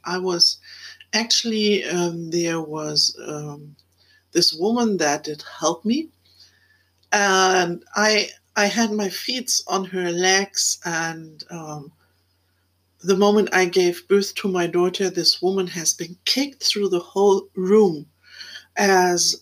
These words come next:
my daughter came in with so much power, as this wave was, um, was directed correctly. It was, um, not resisted, but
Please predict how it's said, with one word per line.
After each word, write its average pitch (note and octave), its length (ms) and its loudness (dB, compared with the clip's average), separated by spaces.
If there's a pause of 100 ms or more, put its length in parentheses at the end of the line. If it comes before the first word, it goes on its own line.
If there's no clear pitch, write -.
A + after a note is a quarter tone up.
my F#3 200 -2
daughter F#3+ 300 0
came F#3 380 -2
in F3+ 240 -2
with E3 120 -4
so G3+ 300 4
much - 360 -6
power, D3 460 -4 (640)
as F#3+ 360 0
this F#3 320 2
wave G3 760 2 (280)
was, E3+ 560 -2
um, D3+ 600 -16 (920)
was F3+ 340 2
directed F#3 840 4
correctly. E3 800 -2
It D#3 340 -4
was, E3 640 -2 (560)
um, D3+ 800 -10 (1200)
not G#3+ 300 4
resisted, F#3 800 2 (540)
but F#3 400 0